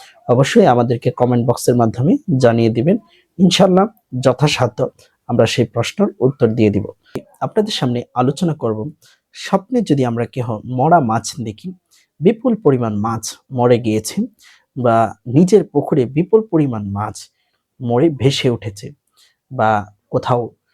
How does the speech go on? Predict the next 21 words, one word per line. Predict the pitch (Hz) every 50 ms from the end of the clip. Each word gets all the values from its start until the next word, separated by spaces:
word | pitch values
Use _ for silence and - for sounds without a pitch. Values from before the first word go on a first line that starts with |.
| _ _ _ _ _ _ _ _ _ _ _ _ _ _ _ _ _ -
আমি | 117 120 123 120 117 110 - - _ _ _ _ _ _ -
কোথাও | - 151 - - 208 175
ভ্রমণ | - 156 131 107 117 127 175 196
করছি, | 190 - 135 120 - - - - 165 247 294 _ _ _ _ _
সফর | - - - 127 117 - 147 127
করছি, | - - 117 110 107 - - - 165 220 262 _ _ _ _ _ _ _ _
সেখানে | - - - 180 147 - 156 165 131
দেখা | 110 110 117 - 143 147
যাচ্ছে | 139 117 - - - 165 180 - _ _ _ _ _ _ -
যে | 143 143 139
বিপুল | 120 139 180 226 226 226 269 233
পরিমাণ | 196 - 151 127 104 101
মাছ | 107 123 131 135 - - - 110 104
ভেসে | - 131 143 - - 160
উঠেছে, | 139 120 - 123 113 - - - - 180 - _ _ _ _ _ -
সমুদ্রের | - - 156 185 196 202 202 185 185 160
মধ্যে | 131 117 127 170 196
মাছ | - 131 110 110 117 117 - - - -
মরে | 120 127 139 165 196
ভেসে | 175 131 113 127 131 - - 135
উঠেছে। | 113 101 - 107 101 - - - _